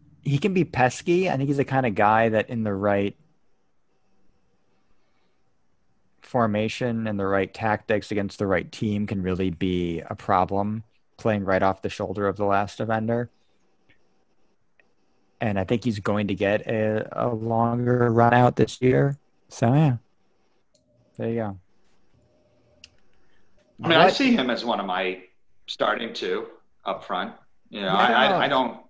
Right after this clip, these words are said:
Speaker 2: necessarily agree that he'll be the goal scoring, but I, I think he'll get, I think he'll get the majority of run out at, up front, unless James's good call of the field, whoever that is, ends up showing up.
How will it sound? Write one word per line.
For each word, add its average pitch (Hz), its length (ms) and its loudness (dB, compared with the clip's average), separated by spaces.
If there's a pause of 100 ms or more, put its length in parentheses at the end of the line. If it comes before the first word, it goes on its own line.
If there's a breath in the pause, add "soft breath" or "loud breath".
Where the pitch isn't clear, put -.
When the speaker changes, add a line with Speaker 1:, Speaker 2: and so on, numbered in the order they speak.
Speaker 2:
necessarily 107 440 -6
agree 101 260 -4
that 95 80 -4
he'll 95 160 -2
be 107 100 -8
the 98 100 -8
goal 120 280 0
scoring, 87 560 -4
but 90 280 -2 (300 soft breath)
I, 117 220 -2
I 131 80 2
think 131 220 -4
he'll 123 140 0
get, 107 400 -2 (160)
I 113 120 -6
think 123 160 -2
he'll 117 120 0
get 113 160 0
the 95 60 -6
majority 98 480 0
of 87 140 -2
run 104 180 0
out 85 220 0
at, 82 240 -6
up - 180 -6
front, 101 240 -2
unless 90 680 -2 (320 soft breath)
James's 95 500 -2
good 98 220 -2
call 90 320 4
of 90 360 -4
the 117 100 4
field, 107 600 4
whoever 92 300 0
that 87 180 0
is, 98 260 0
ends 80 180 -10
up 85 140 -8
showing 82 300 -4
up. - 280 -6